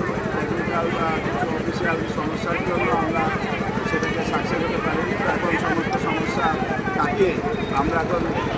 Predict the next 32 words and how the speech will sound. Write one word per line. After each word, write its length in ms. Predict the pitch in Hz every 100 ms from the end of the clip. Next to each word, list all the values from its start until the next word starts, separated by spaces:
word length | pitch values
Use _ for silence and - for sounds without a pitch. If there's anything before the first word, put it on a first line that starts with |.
| -
যে 80 | 156
মন্দির 360 | 160 165 180 175
নির্মাণ 360 | 175 175 175 175
হবে, 260 | 180 165
সেভেন্টি 380 | - 165 160 - -
ফাইভ 160 | 160 -
পার্সেন্ট 320 | 170 190 180
আমরা 240 | 160 156 165 -
প্ল্যান 240 | - 160 160
প্রস্তুত 380 | 151 165 - 151
এগিয়েছি। 360 | 143 - - 466 - - - - - - -
আর 140 | 143 147
রথের 320 | 147 190 180 -
পরে 240 | 151 180 190
হয়তো 240 | 175 165
আমরা 200 | 170 160 170
বর্ষাটা 500 | 156 - - - - - - - - -
পেরিয়ে 240 | 165 175 214
গেলে 240 | - 151 151 143 139 135
আমরা 260 | - 143 165
এই 140 | 160 156
রথ, 160 | 143 -
আহ, 320 | - - 143 -
মন্দিরের 380 | - 156 156 -
কাজ 220 | - - - 208 190 -
শুভ 180 | 151 180 - - - - - - -
সূচনা 320 | 160 160 175 180 185
করব। 200 | 185 196 196 - - - - 156
এই 80 |
সমস্ত, 420 | 143 - - - 185
আহ, 960 | 147 - - - - - 135 135 -
অনলাইন 360 | 160 170 165